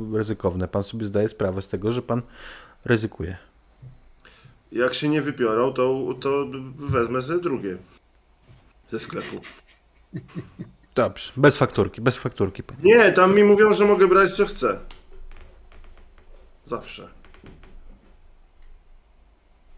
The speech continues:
Speaker 1: Tak mówią.
Speaker 2: Tak.
Speaker 1: Mhm.
Speaker 2: Ja przychodzę, mówię: „Mogę ten t-shircik?” Oni mówią:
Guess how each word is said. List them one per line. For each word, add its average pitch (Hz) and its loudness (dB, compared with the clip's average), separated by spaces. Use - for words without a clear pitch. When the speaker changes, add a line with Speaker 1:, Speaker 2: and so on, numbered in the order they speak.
Speaker 1:
Tak 104 -6
mówią. 110 -6
Speaker 2:
Tak. 92 -16
Speaker 1:
Mhm. 254 -6
Speaker 2:
Ja 170 2
przychodzę, 151 2
mówię: 143 2
„Mogę 170 4
ten 196 4
t-shircik?” 220 0
Oni 190 0
mówią: 208 -2